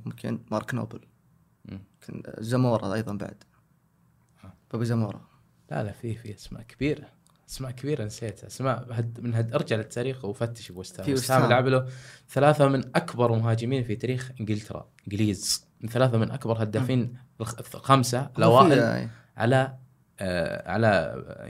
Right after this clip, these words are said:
Speaker 2: بريطانيا. راجع معلوماتي.
Speaker 1: هو في
Speaker 2: فاهم؟
Speaker 1: جو كول طبعًا.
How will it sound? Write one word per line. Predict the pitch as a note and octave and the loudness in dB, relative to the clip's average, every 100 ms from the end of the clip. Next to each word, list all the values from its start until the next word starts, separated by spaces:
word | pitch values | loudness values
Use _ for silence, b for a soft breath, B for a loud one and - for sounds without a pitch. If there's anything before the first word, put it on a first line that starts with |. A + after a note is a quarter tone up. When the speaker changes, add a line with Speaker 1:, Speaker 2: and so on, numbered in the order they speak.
| - - | -18 -14
Speaker 2:
بريطانيا. | A2 A2 A2 F#2 E2 - | -4 -2 0 0 -2 -8
راجع | C#2+ C3+ B2 | 0 2 2
معلوماتي. | G#2+ G2+ G#2+ A2+ G#2 D3+ | 0 0 0 0 2 2
Speaker 1:
هو | |
في | A#2+ | 6
Speaker 2:
فاهم؟ | A2 | 6
Speaker 1:
جو | B2+ E3+ | 8 4
كول | E3+ C#3 A2+ | 6 4 4
طبعًا. | A2+ G#2+ A#2 | -2 -6 -6